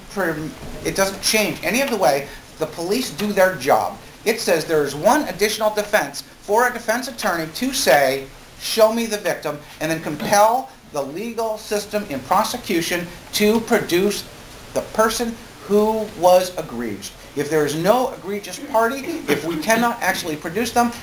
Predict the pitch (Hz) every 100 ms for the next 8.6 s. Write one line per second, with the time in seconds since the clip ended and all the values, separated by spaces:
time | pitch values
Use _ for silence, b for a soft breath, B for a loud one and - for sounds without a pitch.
0 | B 147 175 180 175 202 233 226 220 190
1 | 190 202 165 208 220 214 180 175 175 156
2 | 214 233 226 170 151 147 B B - 160
3 | 208 220 - - 175 190 190 185 185 -
4 | - - - - - 160 151 139 - 156
5 | - 285 220 156 147 147 - 180 175 180
6 | 147 147 160 214 233 156 - 190 254 -
7 | 226 233 226 196 139 190 226 147 - 202
8 | 196 196 185 131 110 90